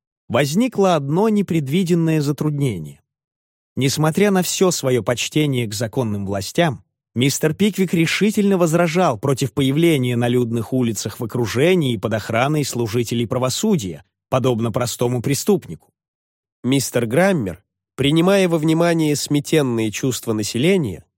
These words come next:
ибо день был полупраздничный и мальчишки ещё не разошлись по домам, столь же решительно возражал против того, чтобы идти по другой стороне улицы –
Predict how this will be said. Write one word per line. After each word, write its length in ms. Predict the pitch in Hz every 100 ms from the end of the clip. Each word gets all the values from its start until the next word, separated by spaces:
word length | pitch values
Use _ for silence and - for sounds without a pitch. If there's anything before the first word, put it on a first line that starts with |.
| _ -
ибо 240 | 123 117
день 260 | 117 131 113
был 180 | 110 101
полупраздничный 1040 | - 107 95 151 180 113 92 - 98 98
и 40 | 101
мальчишки 560 | 104 98 123 104 -
ещё 240 | 104 - 104
не 140 | 101
разошлись 520 | 101 104 95 113 107
по 120 | -
домам, 420 | 95 104 180 151 - _ _ _ _
столь 380 | - - 220 240
же 200 | 180 208
решительно 600 | 185 170 202 202 175 160
возражал 640 | 147 143 151 143 165 131
против 400 | 98 117 - 113
того, 360 | - 113 165 170
чтобы 360 | - 110 113
идти 280 | 110 - 208
по 120 | 170
другой 380 | 151 139 131 143
стороне 420 | 120 127 113 117
улицы – 600 | 113 175 208 117 - -